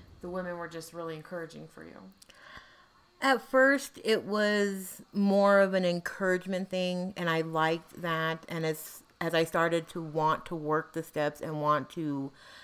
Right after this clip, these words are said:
Speaker 2: run after my recovery like a man on fire, I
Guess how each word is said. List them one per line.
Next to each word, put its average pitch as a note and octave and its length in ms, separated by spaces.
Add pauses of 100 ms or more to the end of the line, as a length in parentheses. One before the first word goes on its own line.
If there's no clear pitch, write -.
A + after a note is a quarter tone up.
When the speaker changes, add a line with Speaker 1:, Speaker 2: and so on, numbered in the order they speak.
(200)
Speaker 2:
run F3 300
after D#3+ 420
my E3 200
recovery D3 600
like C#3+ 240
a D3+ 60
man C#3+ 240
on C#3 160
fire, C#3 500 (500)
I D3 540